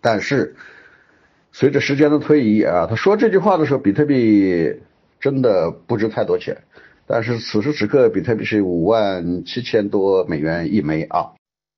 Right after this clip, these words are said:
I C O啊，一七年我们国家正式出政策，在一七年之前啊，一三、一四、一五、一六、一七、一八、一九，每年都会出政策，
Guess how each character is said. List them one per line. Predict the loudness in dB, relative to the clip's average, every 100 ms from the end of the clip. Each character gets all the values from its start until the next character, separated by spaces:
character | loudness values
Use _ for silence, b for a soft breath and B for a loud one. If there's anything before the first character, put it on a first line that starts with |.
| _ _ _ _ _ _ _ _ _ _
I | 4 4
C | 4 4 6
O | 6 4 -2 -2
啊， | 0
一 | 2 0
七 | -2 0 2
年 | 4 4
我 | 2
们 | 2
国 | 2
家 | 2
正 | 2 0 0
式 |
出 | -2 -2
政 | 0 -2
策， | -2 -2
在 | 0 2
一 | 2
七 | -2 0
年 | 2 2
之 | 0 -4
前 | -2 0 0 -2 -8
啊， | -6 -6 -6 _
一 | 0 0
三、 | 2 2 2 0 -2
一 | -4
四、 | -2 0 2
一 | 2 2
五、 | 2 0
一 | 2
六、 | 2 0
一 | -4
七、 | -8 -6
一 | -4
八、 | -2 -2
一 | -4
九， | -6 -6 -8 -8
每 | -2 -2 0 -2
年 | -2 -2 -2 0
都 | 0 0
会 | 0 -2 -2
出 | -4 -6
政 | -6 -6 -8
策， | -16